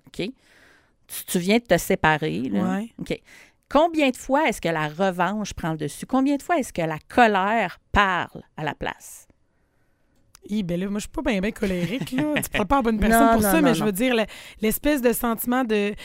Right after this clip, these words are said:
Speaker 2: ben, c'est sûr que je pense que quand t'as, t'as une peine d'amour, surtout jeune, tu fais que la
Speaker 1: Voilà.
Speaker 2: personne est autant mal que toi.
Speaker 1: Exactement.
Speaker 2: Ça, je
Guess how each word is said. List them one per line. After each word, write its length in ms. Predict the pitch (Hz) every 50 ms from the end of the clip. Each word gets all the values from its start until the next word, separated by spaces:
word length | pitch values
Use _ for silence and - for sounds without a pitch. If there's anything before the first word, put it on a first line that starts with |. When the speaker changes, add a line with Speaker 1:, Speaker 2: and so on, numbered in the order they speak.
| - -
Speaker 2:
ben, 120 | - 240 247
c'est 140 | - 311 285
sûr 180 | - 370 381 -
que 100 | 330 262
je 60 | -
pense 180 | - 277 269
que 80 | - 254
quand 260 | 233 - 262 269 277 262
t'as, 200 | - 247 226 226
t'as 180 | - - - 220
une 120 | 214 208
peine 240 | - 233 233 233 233
d'amour, 520 | 220 214 202 196 202 214 247 262 254 226 -
surtout 320 | - - 214 - - 247
jeune, 320 | 220 185 214 226 226 240 247
tu 60 | -
fais 60 | - -
que 20 | 233
la 20 | 233
Speaker 1:
Voilà. 140 | 240 -
Speaker 2:
personne 240 | - 220 - 262 262
est 60 | 240
autant 260 | 214 202 - 214 202 202
mal 240 | 214 220 220 208
que 100 | - -
toi. 240 | 190 - 180 170 151 - - -
Speaker 1:
Exactement. 440 | - 202 180 156 151 - 147 - -
Speaker 2:
Ça, 60 |
je 20 | -